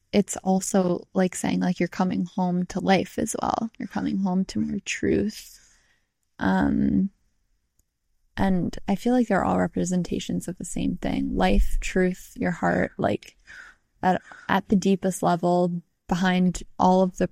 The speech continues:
perceptions, behind, behind everything, they're all kind of the same thing to me. And that's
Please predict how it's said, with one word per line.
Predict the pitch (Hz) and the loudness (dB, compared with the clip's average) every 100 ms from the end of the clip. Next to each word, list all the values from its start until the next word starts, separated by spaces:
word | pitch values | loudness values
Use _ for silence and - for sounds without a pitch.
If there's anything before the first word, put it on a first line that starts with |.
| - | -4
perceptions, | - 180 - 180 - 185 180 175 170 - - | -2 0 0 -2 -2 0 2 0 -2 -6 -6
behind, | 175 170 185 185 - _ - - | -2 0 2 0 -4 _ -20 -4
behind | 208 214 226 233 | 2 6 6 8
everything, | - 180 190 - 214 214 | 6 6 4 4 2 2
they're | 190 170 | 2 2
all | - - | 2 0
kind | 170 - - | -2 -4 -2
of | |
the | - | -2
same | - 69 - | -2 -2 0
thing | - 185 180 | 0 0 -2
to | - | 0
me. | 208 226 233 | 0 2 0
And | 190 180 | 0 -2
that's | 175 - | -2 -8